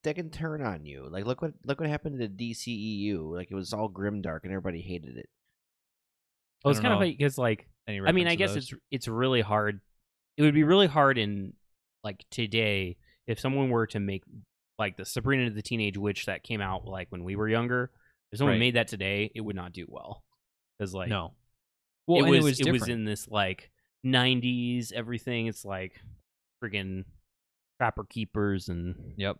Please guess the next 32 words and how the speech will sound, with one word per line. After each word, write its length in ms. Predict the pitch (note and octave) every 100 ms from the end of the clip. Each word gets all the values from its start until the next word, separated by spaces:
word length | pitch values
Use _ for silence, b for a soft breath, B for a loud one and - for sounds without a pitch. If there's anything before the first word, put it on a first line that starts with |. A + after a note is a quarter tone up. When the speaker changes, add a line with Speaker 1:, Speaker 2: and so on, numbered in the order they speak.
| _
Speaker 3:
Well, 120 | E3 D3+
and 80 | D3+
all 80 |
the 80 | E3
teenage, 480 | D#3+ C3+ C#3+ C3 -
Speaker 2:
and 200 | - B2
Speaker 3:
like, 380 | G#2 F#2 E2 - _ _ _ G#2
Speaker 2:
shit. 220 | G2 -
Speaker 3:
all 100 | C#3
the 100 | D#3
Speaker 1:
Just 200 | D3 D#3+
Speaker 3:
teenage 160 | C#3+ D3
shows 560 | - C3 B2+ C#3 C3+ -
and 260 | A2 G#2+
teenage 520 | B2 A2+ A#2 A#2 A#2+ - G1+
movies 460 | A#2+ A2+ G#2+ A#2+ A#2+
that 120 | G#2
are 80 | G2
out 200 | G2+ F#2
right 140 | G2
now 260 | G2 G2 G#2
about, 200 | G#2+ E2
like, 160 | G2 -
teenagers 440 | - G2 G2 G2+
in 60 | G#2+
high 140 | G#2 F#2+
school, 300 | - A#2 A2
it's 100 | G2+
all 140 | G2+
about, 320 | G2 G2 F#2+ D#2+
like, 280 | E2 - - _ _ _ _ _ -
them 480 | A2 F#2+ F#2+ G2